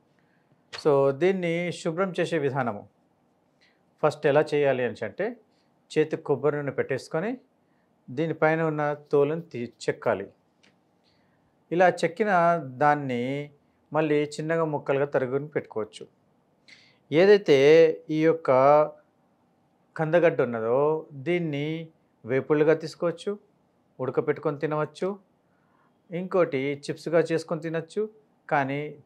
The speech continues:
చేసే విధానం లోపల కొంచెం మా-, చిన్న చిన్న మార్పులతోని అద్భుతంగా టేస్ట్ చేసుకోవచ్చు. అయితే ముఖ్యంగా ఏ పదార్థానికైనా ఉన్న పోషకాలు బాగా ఉండాలి అనేసి అంటే, వాటిని ఫ్రైలుగా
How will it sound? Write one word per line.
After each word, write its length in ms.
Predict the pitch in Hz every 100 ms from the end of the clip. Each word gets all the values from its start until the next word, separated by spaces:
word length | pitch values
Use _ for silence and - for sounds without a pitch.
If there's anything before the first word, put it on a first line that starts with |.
| -
చేసే 220 | 190 - 175
విధానం 460 | 143 156 156 156
లోపల 520 | 139 127 139 143 147 143 -
కొంచెం 420 | 180 170 175 147
మా-, 180 | 139 135
చిన్న 240 | - 156
చిన్న 240 | 156 147
మార్పులతోని 800 | 135 131 135 147 123 127 123 143 - _ _ 127
అద్భుతంగా 460 | 131 147 156 151
టేస్ట్ 360 | 156 147 - 135
చేసుకోవచ్చు. 520 | - - 101 - 113 _ _ _ _ _ _ _ _ _ -
అయితే 180 | 190 196
ముఖ్యంగా 840 | 175 175 220 190 117 120 147 151 _ _ _ _ _ _ -
ఏ 120 | 180
పదార్థానికైనా 1120 | 196 185 185 185 190 175 160 139 139 147 151 - _ _ 160
ఉన్న 160 | 165
పోషకాలు 840 | 156 170 170 202 165 139 139 143 139
బాగా 400 | 120 131 143 151
ఉండాలి 480 | 139 139 139 135 127
అనేసి 220 | 113 113
అంటే, 320 | 101 165 180 _ _ _ 139
వాటిని 240 | 147 170
ఫ్రైలుగా 580 | - 139 135 151 156